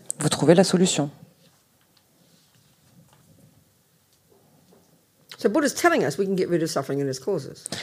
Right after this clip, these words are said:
Speaker 1: Et donc, le Bouddha nous dit que l'on peut se débarrasser de la souffrance et de ses causes.
Speaker 2: He's telling us he's found that.
Speaker 1: Il nous, il nous dit que c'est ce qu'il a découvert, c'est ce qu'il a trouvé.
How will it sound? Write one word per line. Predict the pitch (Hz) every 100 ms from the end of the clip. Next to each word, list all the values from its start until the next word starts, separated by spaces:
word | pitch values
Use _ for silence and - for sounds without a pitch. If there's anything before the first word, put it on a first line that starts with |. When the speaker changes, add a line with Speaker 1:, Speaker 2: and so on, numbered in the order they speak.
| - -
Speaker 1:
Et |
donc, | 156 -
le | 175 156
Bouddha | 156 202 214
nous | 156
dit | 156
que | -
l'on | 139
peut | 135 135
se | -
débarrasser | 143 151 135 135 135
de | 135
la |
souffrance | 131 151 - 202
et | 147
de |
ses | -
causes. | - 131 131 - -
Speaker 2:
He's | 226 -
telling | 330 302 156
us | -
he's | 180
found | - 226 160
that. | 117 95 - - _
Speaker 1:
Il | 160 160
nous, | 156 147 -
il | 160
nous | 151
dit | 147 226 -
que | 156 -
c'est | 151
ce | -
qu'il | - 139
a |
découvert, | 131 120 - 180 185
c'est | 143
ce | -
qu'il | 139
a |
trouvé. | - - 165 156